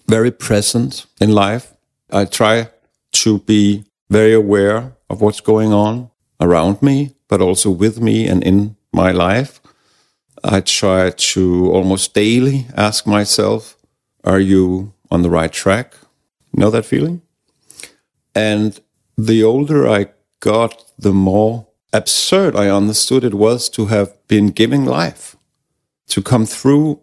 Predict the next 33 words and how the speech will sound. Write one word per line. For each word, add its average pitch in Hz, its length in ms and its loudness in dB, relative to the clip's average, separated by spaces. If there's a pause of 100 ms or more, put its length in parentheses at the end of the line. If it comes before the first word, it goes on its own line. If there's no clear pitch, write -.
as 95 200 0
a 101 40 -8
human 117 380 0
being, 117 500 -2 (400)
to 113 420 0 (120)
walk 110 280 2
around 127 540 0 (540)
on 101 100 2
this 104 180 2
planet. 98 520 -2 (1600)
I 107 40 2
mean, 107 180 4
there 101 160 4
are 90 60 2
all 113 240 0
kinds 113 380 -2
of 92 100 -10
scientific 101 720 -4
explanations, 104 1080 -2 (640)
but 107 120 0
it's 90 160 -2
so - 460 -2
weird 80 420 -4 (800)
if - 180 -6
you - 60 -4
think 98 180 2
about 50 320 -6
it. - 80 -20 (720)
And 90 140 0
also 101 340 -2
this 95 240 0
planet 101 480 -2
is - 240 -6